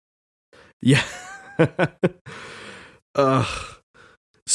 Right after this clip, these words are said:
So, uh, tragically, Jessup commits suicide in nineteen fifty-nine, and, uh, no note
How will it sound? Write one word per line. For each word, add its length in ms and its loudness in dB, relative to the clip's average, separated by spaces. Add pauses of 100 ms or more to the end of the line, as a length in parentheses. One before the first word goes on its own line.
(120)
So, 280 8
uh, 260 6
tragically, 560 8
Jessup 360 6
commits 300 4
suicide 600 6
in 200 4
nineteen 340 6
fifty-nine, 640 2
and, 400 0
uh, 200 0
no 320 4
note 280 0